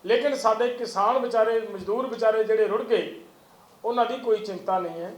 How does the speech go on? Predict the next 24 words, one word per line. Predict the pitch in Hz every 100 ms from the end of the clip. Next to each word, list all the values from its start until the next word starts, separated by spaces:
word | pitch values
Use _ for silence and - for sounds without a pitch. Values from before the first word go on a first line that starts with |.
| - - - _ _ - _ _ _ _ - _ _ _ _
ਔਰ | 202
ਇਹ | 220 208 254
ਸਾਰੀ | 269 233 233 262 269 269 269
ਸਾਡੀ | - 208 214 262
ਮੰਗ | 220 226 254
ਹੈ, | 254 254
ਅਸੀਂ | 247 254
ਇਹਦੇ | 254
ਵਿੱਚ | 247 247
ਇਹ | 254
ਕਰਦੇ | 247 226 240
ਹਾਂ | 262
ਕਿ | 262 262
ਇਹਨੂੰ | 262 262 262 262
ਨੈਸ਼ਨਲ | 233 208 214 220 269 269
ਡਿਜ਼ਾਸਟਰ | 240 226 220 226 233 - - - - - - _ - _ _ _
ਐਲਾਨ | 214 226 226 247
ਕਰੇ | 247 240 240
ਸਰਕਾਰ | 220 214 202 185 - - - _ _ _ _ _ _ _ _ _ _ _ _ _ - -
ਔਰ | 220
ਜਿਹੜਾ | 233 262 277
ਮੁਆਵਜ਼ਾ | - 220 220 269
ਬਣਦਾ | 269 247 240 208
ਹੈ, | 131 -